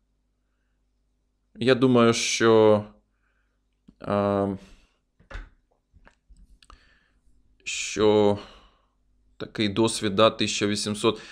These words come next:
Хоча, я думаю, що тут не в обмеженні, е, не в обмеженні рейтингу справа, просто вже,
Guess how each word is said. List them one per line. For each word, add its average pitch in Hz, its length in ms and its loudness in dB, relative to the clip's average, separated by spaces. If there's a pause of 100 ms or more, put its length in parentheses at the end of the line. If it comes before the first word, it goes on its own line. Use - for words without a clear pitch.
Хоча, 269 400 2
я 196 140 6
думаю, 190 240 2
що 180 160 0
тут 156 220 -4
не 143 460 2 (320)
в 113 140 -4
обмеженні, 117 800 2
е, 107 460 0
не 120 160 2
в 123 80 0
обмеженні 113 720 0
рейтингу 98 540 -2
справа, 131 460 2
просто 113 400 -4
вже, 104 560 2